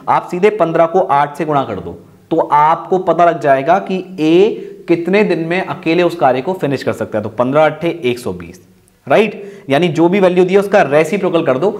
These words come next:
फिर उससे multiply कर दो, ताकि आपको रटने की कोई ज़रूरत ना पड़े।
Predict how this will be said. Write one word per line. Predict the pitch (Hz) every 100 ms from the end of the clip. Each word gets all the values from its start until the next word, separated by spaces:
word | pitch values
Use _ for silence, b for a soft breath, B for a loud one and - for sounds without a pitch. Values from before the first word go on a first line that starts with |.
| B -
फिर | 175
उससे | 175
multiply | 175 123 113 104 101
कर | 95
दो, | 95 92 - - 135
ताकि | 131 165
आपको | 165 170
रटने | 143 147
की | 151
कोई | 160 165
ज़रूरत | 135 143 147
ना | 147 127
पड़े। | 95 92